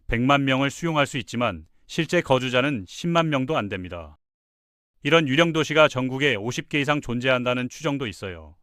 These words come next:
천진의 비나이 신구, 허난성의 조양 신도시, 장수성의 창저우 신구 등이 대표적인 사례입니다. 부동산 문제를 빼놓고는 중국 경제를 논할 수 없습니다. 중국의 부동산 시장은 단순한 주거 공간 제공을 넘어서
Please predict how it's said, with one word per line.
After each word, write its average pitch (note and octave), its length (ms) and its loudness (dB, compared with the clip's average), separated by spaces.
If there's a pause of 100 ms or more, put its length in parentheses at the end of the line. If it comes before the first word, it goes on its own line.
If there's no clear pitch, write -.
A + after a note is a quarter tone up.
(120)
천진의 E3+ 480 0
비나이 D3 340 2
신구, A2 500 -6 (200)
허난성의 D#3 480 2
조양 C3+ 340 2
신도시, B2 640 -6 (240)
장수성의 C#3 720 0
창저우 D#3+ 440 -2
신구 D3+ 380 -6
등이 B2+ 240 -4
대표적인 C3 560 -2
사례입니다. F2+ 640 -4 (840)
부동산 F3 420 2
문제를 D3+ 300 2
빼놓고는 C#3+ 680 0
중국 D3+ 320 -4
경제를 C3+ 460 0
논할 A#2+ 240 0
수 B2+ 160 -6
없습니다. F2 640 -8 (160)
중국의 D#3 460 0
부동산 D3 500 0
시장은 B2+ 600 -2
단순한 C3 480 0
주거 D3 320 0
공간 C3+ 340 0
제공을 B2+ 340 -2
넘어서 G#2+ 540 -4